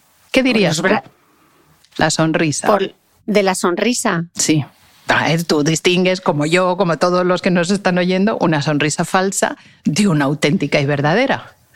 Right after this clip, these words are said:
Speaker 1: ¿Qué le pasa a la
Speaker 2: Mm.
Speaker 1: sonrisa de la Mona Lisa?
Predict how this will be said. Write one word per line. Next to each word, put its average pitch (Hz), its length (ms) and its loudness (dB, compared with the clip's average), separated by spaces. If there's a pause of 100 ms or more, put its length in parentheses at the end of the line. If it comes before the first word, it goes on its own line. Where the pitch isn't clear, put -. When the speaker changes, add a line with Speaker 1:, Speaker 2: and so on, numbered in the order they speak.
(2250)
Speaker 1:
¿Qué 190 120 4
le 170 140 2
pasa 185 300 2
a 208 40 4
la 208 100 2
Speaker 2:
Mm. 185 40 -2
Speaker 1:
sonrisa 202 420 0
de 175 100 2
la 160 120 0
Mona 156 360 2
Lisa? 135 460 -4